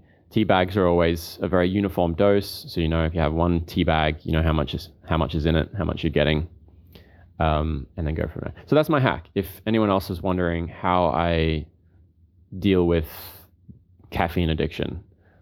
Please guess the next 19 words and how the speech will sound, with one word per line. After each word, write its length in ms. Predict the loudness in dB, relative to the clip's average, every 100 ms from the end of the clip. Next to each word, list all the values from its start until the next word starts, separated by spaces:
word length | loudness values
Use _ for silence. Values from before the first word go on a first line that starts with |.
| _ -6
that 300 | 0 2 2
is, 360 | 0 -4 -14 -20 -18
that 260 | -2 0 0
is 160 | -2
my 160 | -2 -4
strategy. 560 | -2 -4 -4 -6 -8 -8 -14 -20
It 240 | -20 -4
doesn't 220 | 0 4
always 200 | 4 4
work, 300 | 4 2 2
to 60 | -2
be 80 | -4
honest. 260 | -2 -2
I 60 | 0
usually 360 | 0 -2 -4 -4
need 160 | -2
a 60 | -4
bit 160 | -4
of 160 | -4 -4